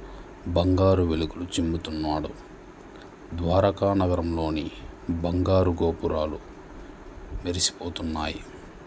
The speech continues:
ద్వారకా కృష్ణుడు పాలిస్తున్నటువంటి ధర్మరాజ్యమే ద్వారకా నగరం. ఈ సముద్రపు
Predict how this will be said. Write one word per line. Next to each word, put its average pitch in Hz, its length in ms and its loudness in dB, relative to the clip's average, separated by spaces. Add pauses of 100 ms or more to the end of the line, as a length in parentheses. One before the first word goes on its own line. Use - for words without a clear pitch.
(240)
ద్వారకా 92 640 4
కృష్ణుడు 80 560 -6 (800)
పాలిస్తున్నటువంటి 85 1160 0 (720)
ధర్మరాజ్యమే 85 920 4 (1080)
ద్వారకా 82 420 0
నగరం. 80 420 -2 (540)
ఈ 90 260 4 (540)
సముద్రపు 98 760 2